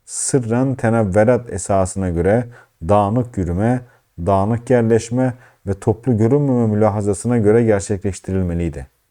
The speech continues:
Tabii bütün bunlar birer tedbirdi. Sebepler dünyasında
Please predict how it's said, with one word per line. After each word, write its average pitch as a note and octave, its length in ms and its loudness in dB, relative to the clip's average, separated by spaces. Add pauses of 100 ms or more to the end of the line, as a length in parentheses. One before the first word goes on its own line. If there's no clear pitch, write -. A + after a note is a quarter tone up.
(1040)
Tabii A#2 400 2 (420)
bütün C#3+ 320 2
bunlar B2+ 340 2
birer C#3 240 2
tedbirdi. F#2+ 600 -2 (1500)
Sebepler A#2+ 680 0
dünyasında G#2 640 0